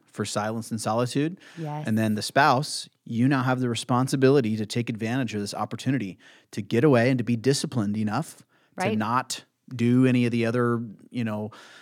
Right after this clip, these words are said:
Speaker 1: social media stimulating things you could do, but just get away,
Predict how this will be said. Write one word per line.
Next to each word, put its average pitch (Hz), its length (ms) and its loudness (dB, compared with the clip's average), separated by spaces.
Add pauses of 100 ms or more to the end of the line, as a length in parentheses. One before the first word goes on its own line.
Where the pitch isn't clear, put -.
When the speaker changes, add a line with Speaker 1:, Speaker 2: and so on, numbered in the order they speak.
(140)
Speaker 1:
social 123 320 0
media 123 300 4
stimulating 120 520 0
things 120 220 -2
you 120 80 -6
could 107 140 -8
do, 120 260 0
but 131 140 -6
just - 440 -4 (240)
get 123 200 0
away, 113 300 2